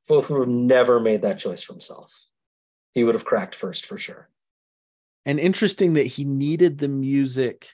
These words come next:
Speaker 2: to become whole,
Speaker 1: Mm.
Speaker 2: yet it was also contributing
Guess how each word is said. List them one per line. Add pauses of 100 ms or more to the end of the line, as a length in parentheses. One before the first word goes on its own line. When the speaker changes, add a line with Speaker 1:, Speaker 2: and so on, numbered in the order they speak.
(1300)
Speaker 2:
to
become
whole, (600)
Speaker 1:
Mm. (520)
Speaker 2:
yet
it
was
also
contributing